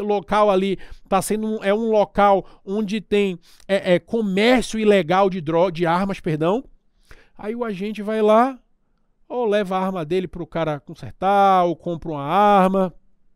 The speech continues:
Aí depois, o que é que podem alegar? Opa, isso aí é um flagrante preparado.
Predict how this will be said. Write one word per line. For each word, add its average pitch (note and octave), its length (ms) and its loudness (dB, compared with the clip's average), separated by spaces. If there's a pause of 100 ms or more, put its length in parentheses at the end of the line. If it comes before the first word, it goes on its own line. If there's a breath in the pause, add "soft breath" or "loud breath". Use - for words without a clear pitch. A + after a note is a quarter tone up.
(680 soft breath)
Aí C3+ 200 -6
depois, D3 340 -6
o - 60 -18
que - 40 -12
é D#3 40 -10
que E3+ 100 -8
podem D3 300 -6
alegar? C#3 440 -2
Opa, C3+ 420 -6 (460 soft breath)
isso C#3 200 -10
aí C3+ 80 -6
é C#3 40 -8
um D3+ 60 -10
flagrante C#3+ 580 -8
preparado. B2+ 640 -12